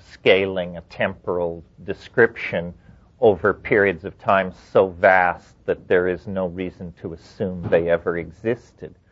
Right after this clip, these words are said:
Well, the answer is that at these transition points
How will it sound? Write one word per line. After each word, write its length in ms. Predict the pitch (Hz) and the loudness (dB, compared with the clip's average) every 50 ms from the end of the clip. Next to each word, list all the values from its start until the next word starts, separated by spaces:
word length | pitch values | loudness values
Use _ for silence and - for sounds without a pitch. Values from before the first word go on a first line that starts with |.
| _ _ _ _ _ _ _ | _ _ _ _ _ _ _
Well, 140 | 104 104 101 | 0 0 4
the 200 | 90 110 101 101 | 4 2 2 4
answer 540 | 104 113 120 131 131 - - - 117 95 95 | 4 4 4 4 2 0 0 0 2 4 4
is 380 | 90 85 87 90 87 - - _ | 4 4 2 2 -2 -6 -10 _
that 180 | - 101 101 - - _ | 4 4 4 4 0 _
at 260 | - 117 107 - - - | 4 4 4 4 2 -2
these 420 | 117 104 104 92 - - - _ _ _ _ _ _ _ _ _ _ | 0 0 0 -4 -6 -12 -20 _ _ _ _ _ _ _ _ _ _
transition 760 | - - 123 104 104 - - - 160 - - - - 120 95 | -2 0 0 0 0 -2 0 0 0 0 -2 -6 -6 -6 -6
points 760 | - _ - - 95 82 80 82 90 90 92 _ _ _ _ | -8 _ -6 -4 -4 -4 -4 -6 -10 -14 -16 _ _ _ _